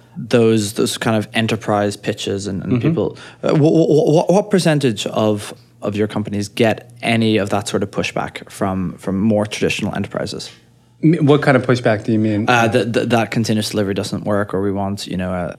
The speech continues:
Speaker 1: longer release cycle and, and maintain branches or all, all that sort of jazz.
Speaker 2: I, I, you know, honestly, I'm not on the front lines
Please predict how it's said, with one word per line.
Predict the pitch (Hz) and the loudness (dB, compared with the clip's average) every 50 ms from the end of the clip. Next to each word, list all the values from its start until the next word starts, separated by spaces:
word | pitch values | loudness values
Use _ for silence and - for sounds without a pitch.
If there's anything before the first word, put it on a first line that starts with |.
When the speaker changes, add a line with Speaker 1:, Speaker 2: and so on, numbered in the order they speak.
| - - - | -10 -4 0
Speaker 1:
longer | 117 113 113 104 107 107 104 101 101 | 2 4 4 4 2 2 0 0 0
release | 98 101 98 98 101 101 - | 0 0 0 -2 -2 -4 -4
cycle | - 92 92 98 - 95 95 92 92 92 | -4 -4 -4 -4 -4 -4 -2 -2 -2 -4
and, | 92 92 92 90 | -4 -4 -6 -6
and | - 85 92 92 95 101 - - | -6 -6 -4 -6 -6 -8 -6 -4
maintain | 104 104 104 101 - - 98 95 95 | -2 -2 -2 -2 -2 -2 -2 -2 0
branches | 101 95 92 95 95 - 95 101 | 0 0 -2 -2 -2 -4 -4 -2
or | 101 98 | -2 -2
all, | 95 95 | -2 -2
all | - - 98 | -2 -2 -2
that | 98 95 98 - | -2 -4 -2 -2
sort | - 98 | -4 -2
of | 98 98 98 - - - - - - - | -2 -4 -6 -8 -12 -18 -20 -12 -4 0
jazz. | 113 113 123 - - - | 2 2 2 2 0 -4
Speaker 2:
I, | - - - - - - 127 | -10 -14 -18 -12 0 2 4
I, | |
you | 135 131 131 | 4 6 6
know, | 127 127 | 6 6
honestly, | 127 131 131 135 127 - 147 135 127 123 117 123 - - - | 6 6 4 4 4 4 4 4 4 4 2 0 -6 -4 0
I'm | - 143 147 | 4 6 8
not | 151 151 143 139 | 8 8 6 6
on | 135 131 | 6 6
the | 127 | 4
front | 127 - 135 135 135 127 | 4 4 4 4 6 4
lines | 123 127 123 123 123 123 - - - - | 4 4 4 4 2 0 -2 -6 -10 -12